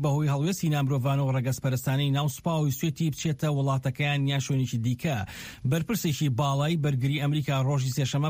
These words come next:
بە کەناڵی فاکس نیوزی ڕاگەیاندووە پنتاگۆن هیچ پەیوەندیشی نزیکی لەگەڵ تراڤیس تی کینگ نەبووە و ئاگاداری بارودۆخەکەی نییە. کینگ لە هەژدەی مانگی حەوتدا لە سنووری کۆریای باشوور چۆتە ناو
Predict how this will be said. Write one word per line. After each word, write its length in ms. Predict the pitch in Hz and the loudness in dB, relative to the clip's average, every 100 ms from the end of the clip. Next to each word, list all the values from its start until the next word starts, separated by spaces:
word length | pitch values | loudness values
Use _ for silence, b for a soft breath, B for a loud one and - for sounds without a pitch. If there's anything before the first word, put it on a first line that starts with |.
| 139 | 0
بە 60 | 131 | 0
کەناڵی 380 | 139 143 151 135 135 | 0 0 0 0 -2
فاکس 240 | 127 127 139 | -2 0 0
نیوزی 200 | 135 135 | 0 0
ڕاگەیاندووە 520 | 160 143 143 131 143 131 | 0 0 0 2 0 0
پنتاگۆن 420 | 131 135 123 156 147 | 0 0 0 0 0
هیچ 100 | 175 - | 0 0
پەیوەندیشی 440 | 131 131 135 135 127 | 2 2 0 0 0
نزیکی 380 | 117 165 156 127 | 0 0 0 0
لەگەڵ 200 | 120 143 | 0 -2
تراڤیس 340 | - 110 123 127 - | -2 0 0 -2 -4
تی 100 | 123 | -4
کینگ 280 | - 180 107 135 | -2 -2 0 0
نەبووە 160 | 139 147 175 240 240 B B B | 0 0 0 -2 -4 B B B
و 40 | 151 | 0
ئاگاداری 580 | 151 143 143 147 143 131 | 0 0 2 2 2 0
بارودۆخەکەی 680 | 131 127 120 123 127 - 151 | 2 2 0 -2 -2 0 2
نییە. 160 | 135 117 - | 2 0 0
کینگ 180 | 175 151 135 | 0 2 2
لە 80 | 135 117 | 2 2
هەژدەی 380 | 131 120 147 135 | 0 0 0 2
مانگی 280 | 143 135 131 - | 2 0 -2 -2
حەوتدا 300 | 151 139 131 | 0 0 0
لە 40 | 127 | 0
سنووری 320 | - 147 131 | 0 -2 0
کۆریای 240 | 139 127 123 | 0 0 0
باشوور 500 | 117 117 110 185 208 B B - | 2 0 0 -2 -2 B B -4
چۆتە 240 | 170 160 | -2 0
ناو 100 | 143 | 0